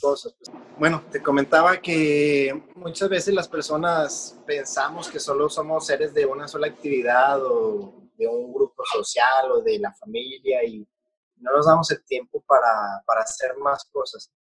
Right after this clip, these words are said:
Normalmente la gente dice, "No, pues yo trabajo, yo soy ingeniero y ahí ya estudié, ya aprendí y con eso me quedo y mi familia y no tengo tiempo para más". Pero yo creo que es muy importante siempre dedicarle tiempo a nuestra persona, a nuestro físico, a nuestra salud.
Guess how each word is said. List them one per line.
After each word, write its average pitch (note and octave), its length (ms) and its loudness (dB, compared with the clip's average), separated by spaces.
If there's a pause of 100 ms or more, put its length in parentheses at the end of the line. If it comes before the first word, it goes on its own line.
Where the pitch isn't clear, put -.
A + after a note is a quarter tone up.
(200)
Normalmente C#3+ 440 2
la C#3 80 4
gente C3 240 -10
dice, B2+ 160 -4
"No, E3+ 240 2
pues D#3 160 -6
yo D3 80 0
trabajo, F#3 380 2
yo E3+ 100 -4
soy F#3 140 -6
ingeniero D3 720 -4
y A#2+ 200 -10
ahí C3 500 -2
ya B2 100 2
estudié, D#3+ 460 -4
ya D#3+ 100 -4
aprendí E3 560 -8
y - 40 -20
con B2+ 160 -2
eso B2 180 -12
me C#3 160 -6
quedo F3+ 500 2 (360)
y B2 80 -16
mi A#2+ 120 -6
familia F3+ 640 2
y D3+ 100 0
no C3 160 -2
tengo C#3 220 -2
tiempo C#3+ 320 -6
para B2 200 2
más". C#3+ 460 -2 (480)
Pero C3+ 280 8
yo C3+ 120 6
creo D3 140 2
que E3+ 80 -4
es D#3+ 60 -2
muy F3 140 0
importante C3+ 440 -2
siempre D3+ 380 2
dedicarle C#3 420 4
tiempo C3+ 800 4
a A#2 60 0
nuestra B2 280 -8
persona, D3+ 480 2
a D#3 60 0
nuestro D3+ 300 -6
físico, D#3 480 -2
a C#3 60 -4
nuestra B2+ 240 -16
salud. C3+ 460 0